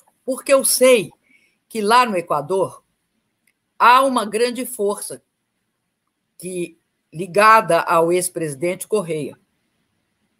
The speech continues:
que tem também a capacidade de resistir, como nós aqui temos.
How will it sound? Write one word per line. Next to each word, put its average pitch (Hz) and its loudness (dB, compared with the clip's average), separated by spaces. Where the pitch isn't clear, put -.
que 349 0
tem 330 2
também 165 2
a 156 -4
capacidade 208 -2
de 208 -8
resistir, 240 -4
como 311 4
nós 220 2
aqui 277 -6
temos. - -2